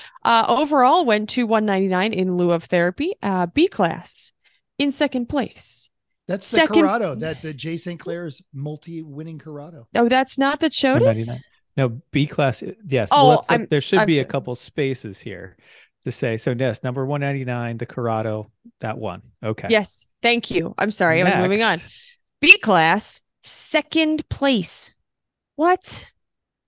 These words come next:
Speaker 1: That's not a B class. Well, welcome to A. Okay. Uh, second
Speaker 3: Well.
Speaker 1: place, one lap back was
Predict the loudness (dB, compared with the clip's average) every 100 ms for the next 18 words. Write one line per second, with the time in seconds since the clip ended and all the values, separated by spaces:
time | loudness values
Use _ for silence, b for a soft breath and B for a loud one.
0 | _ -4 -4 0 2 2 2 0 2 2
1 | 4 2 4 2 0 -2 0 2 2 0
2 | -2 0 -2 -2 B B 0 2 0 -2
3 | 0 0 2 2 2 -2 -2 0 2 2
4 | 2 2 2 0 0 -8 -20 _ _ _
5 | -6 -4 -4 -6